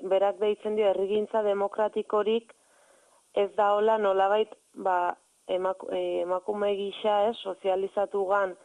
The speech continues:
eta nolabait, ba, zapalkuntza horiek, e, errekonozitu gabeko herrigintza demokratikorik ez da hola. Ordun, bera planteatzen dona, ba, bueno,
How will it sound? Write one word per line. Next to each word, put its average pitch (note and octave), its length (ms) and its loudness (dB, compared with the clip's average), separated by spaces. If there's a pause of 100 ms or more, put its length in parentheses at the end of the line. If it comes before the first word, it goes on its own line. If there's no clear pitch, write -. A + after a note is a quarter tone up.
(360)
eta F3+ 320 0 (720)
nolabait, F#3 540 0 (680)
ba, F3+ 320 -4
zapalkuntza F#3 800 -2
horiek, G3 420 0 (320)
e, F3 240 0
errekonozitu F3+ 960 -4
gabeko F#3 460 2 (200)
herrigintza F3+ 640 -2
demokratikorik F#3 880 -2
ez E3+ 120 -6
da E3 120 -6
hola. E3 240 -2
Ordun, F#3 240 0 (500)
bera F#3 240 4
planteatzen F#3 640 -2
dona, E3+ 240 0
ba, E3+ 80 2
bueno, F3 240 2